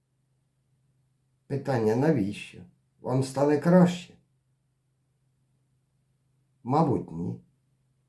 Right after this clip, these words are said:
Будете боротись, продовжувати. Становитиметься гірше. Висновок один.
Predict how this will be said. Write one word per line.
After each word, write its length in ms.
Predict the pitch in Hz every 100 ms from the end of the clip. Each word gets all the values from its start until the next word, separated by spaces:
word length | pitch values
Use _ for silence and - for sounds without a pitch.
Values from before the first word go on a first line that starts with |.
| _ _ _ _ _ _ _ _ _ _ _
Будете 420 | 117 160 165 175 170
боротись, 600 | 180 190 208 - 120 -
продовжувати. 840 | - 101 87 85 85 87 87 - - _ _ _ _ _ _ _ _ _ _ _
Становитиметься 920 | - 110 110 110 127 120 117 - 92
гірше. 500 | 87 104 120 110 - _ _ _ _ _ _ _ _ _ _ _ _ _ _ _ _ _ _ _ _ _ _ _ _ _ _ _ _ _ _ _ -
Висновок 760 | 147 214 180 170 175 170 165 170
один. 580 | 175 123 156 131 101